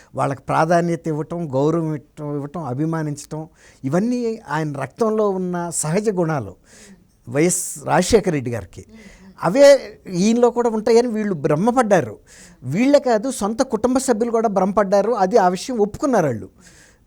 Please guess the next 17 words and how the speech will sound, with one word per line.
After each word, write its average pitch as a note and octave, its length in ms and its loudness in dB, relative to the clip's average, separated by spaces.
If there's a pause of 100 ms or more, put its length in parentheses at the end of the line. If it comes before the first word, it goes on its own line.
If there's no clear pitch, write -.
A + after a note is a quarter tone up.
(200)
ఎవరు, F3+ 320 2
విజయం F#3 460 2
గారు F3+ 160 4
కానీ, F#3 560 -4
షర్మిల F3+ 520 0
గారు E3+ 140 2
కానీ, F3 320 -4
"నేను, F3 300 -2
మా D#3+ 140 -4
అన్నయ్యలో F#3+ 400 0
ఇలాంటి F3 420 0
అపరిచిత F3+ 440 -6
వ్యక్తి D#3+ 260 -6
ఉంటాడని D#3+ 320 -6
మాకు C3 180 -6
తెలీదు, D3 520 -6 (480)
మేము F#3+ 340 0